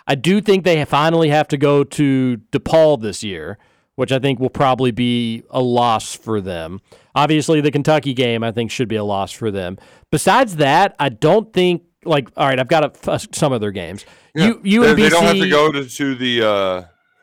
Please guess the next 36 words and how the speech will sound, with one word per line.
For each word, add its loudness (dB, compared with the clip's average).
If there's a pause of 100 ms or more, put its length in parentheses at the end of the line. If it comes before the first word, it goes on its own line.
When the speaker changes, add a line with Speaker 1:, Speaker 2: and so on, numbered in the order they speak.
(280)
Speaker 2:
the 0
S -4
E -6
C -2
A 0
C -10
C -6
Challenge 0
'cause -4 (360)
they're -2
not 0
good 0
enough -2
to -10
be -4
in -6
it. -10
Speaker 1:
That's -2
true. 0
They 0
don't 0
have -2
to -4
worry 2
about -2
that -2
one. -8 (320)
They 2
play 2
U 2
M 2
B 2
C, 0
Chattanooga, 2
Coppin 0
State, -2